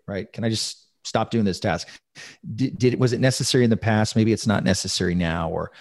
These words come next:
maybe it's, it's not adding value. Um, and what I do is I put it through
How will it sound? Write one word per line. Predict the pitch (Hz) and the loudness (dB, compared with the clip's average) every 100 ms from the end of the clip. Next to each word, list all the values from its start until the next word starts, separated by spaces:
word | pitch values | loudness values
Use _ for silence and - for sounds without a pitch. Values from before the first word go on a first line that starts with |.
| - - | -10 0
maybe | 123 127 | 4 4
it's, | - - | 2 -4
it's | - 104 117 | -6 -2 0
not | 110 | 2
adding | 110 107 104 | 4 4 2
value. | 95 92 95 92 90 85 - _ _ _ _ | 2 0 0 -2 -4 -6 -10 _ _ _ _
Um, | 101 92 87 80 101 _ _ _ _ _ _ _ - | -2 -2 -2 -4 -8 _ _ _ _ _ _ _ -6
and | - 127 147 | -2 0 2
what | 143 143 | 2 2
I | |
do | 117 127 | 2 2
is | 107 | 2
I | 107 | 0
put | - 113 | 0 -2
it | - | -2
through | - 110 87 80 | 0 2 2 0